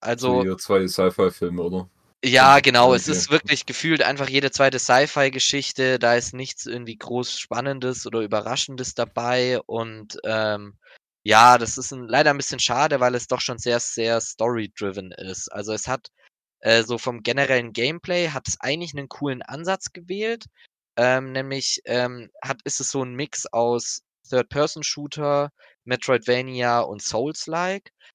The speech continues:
Speaker 2: Ähm, also es ist halt so dieses typische Souls-like. Es gibt irgendwo irgendwelche Pfeiler, die rumschweben.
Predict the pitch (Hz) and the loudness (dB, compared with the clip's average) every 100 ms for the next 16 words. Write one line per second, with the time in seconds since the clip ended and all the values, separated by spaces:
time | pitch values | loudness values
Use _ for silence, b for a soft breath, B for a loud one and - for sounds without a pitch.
0 | _ _ 117 123 127 127 127 - 113 120 | _ _ 0 2 2 -2 -10 -6 -4 0
1 | 120 - - 127 123 113 117 117 120 - | -2 -2 -8 -4 -4 -4 -10 -10 -10 -10
2 | 120 117 - 127 143 135 131 120 - 113 | -6 -6 -2 -2 -2 -2 -2 -2 -8 -14
3 | - - 113 110 107 101 107 101 110 - | -16 -12 -12 -8 -6 -6 -6 -8 -8 -2
4 | 139 156 147 135 135 131 131 - _ - | 0 2 -2 -4 -8 -10 -12 -20 _ -8
5 | - 131 131 131 | -4 -2 -4 -8